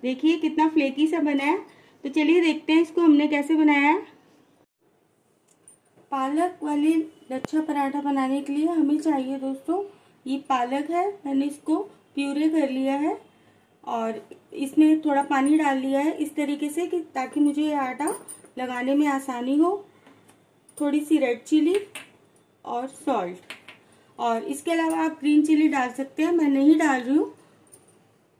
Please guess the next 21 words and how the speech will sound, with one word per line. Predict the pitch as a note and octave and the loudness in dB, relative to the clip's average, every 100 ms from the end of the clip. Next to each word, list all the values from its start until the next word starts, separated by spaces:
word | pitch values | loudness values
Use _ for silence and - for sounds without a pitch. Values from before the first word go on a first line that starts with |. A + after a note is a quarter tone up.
| _ _ _ _ | _ _ _ _
तो | C4+ | -8
चलिए | C4+ C#4 D4 E4+ | -4 0 2 2
इसको | D#4+ - E4 G4+ - _ _ _ _ _ _ - - _ - | 0 -2 -2 -2 -4 _ _ _ _ _ _ -20 -20 _ -6
पहले | B3+ B3+ C#4+ D4 - - _ _ - _ _ _ - _ _ - | -4 -2 -2 -4 -8 -18 _ _ -20 _ _ _ -20 _ _ -10
सूखा | C#4 C#4+ D4+ | -8 -2 4
मिला | D4+ C4+ B3 | 4 4 -2
लेते | C4+ C#4+ C#4+ | -2 -4 -4
हैं | D4 | -4
इसमें | D4+ - D#4 G#4 - - - | -4 0 0 0 -10 -20 -16
salt | A#3+ B3 D#4+ - - _ - | -10 -6 -6 -8 -18 _ -12
और | - | -10
chili, | - C4 D4+ A4+ - - _ _ - - _ _ _ _ - - - _ _ _ _ | -6 -2 0 -2 -4 -20 _ _ -20 -20 _ _ _ _ -20 -20 -20 _ _ _ _
और | B3+ C4 | -10 -6
अब | C4+ C4+ | -4 -2
ये | C4+ | -2
जो | C#4 D4 | -2 -2
प्यूरे | C#4+ C#4 D4 D#4+ | 0 0 2 2
है | D#4+ G4 - _ - | 2 0 -6 _ -8
ये | C4+ | -6
डाल | B3 A#3+ B3 | -2 -4 -4
के | - | -4